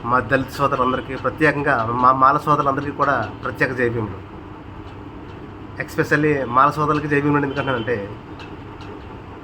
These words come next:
ఈరోజు ఎస్సీ వర్గీకరణను వ్యతిరేకిస్తున్నానంటూ మన మాల సోదరులందరూ కూడా నినాదాలు చేస్తున్నారు.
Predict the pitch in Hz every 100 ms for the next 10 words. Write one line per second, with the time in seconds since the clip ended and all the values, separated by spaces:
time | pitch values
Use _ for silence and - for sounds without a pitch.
0 | - - 139 175 170 143 123 139 - -
1 | - - - 139 - - 185 180 127 139
2 | 139 135 165 165 160 156 165 160 143 143
3 | 156 165 160 151 - 160 160 160 147 -
4 | 170 117 - - - - - - - -
5 | - - - - - - - - - -
6 | 139 143 143 143 147 160 151 143 156 147
7 | 147 120 104 - - - 147 160 170 160
8 | 143 - 117 101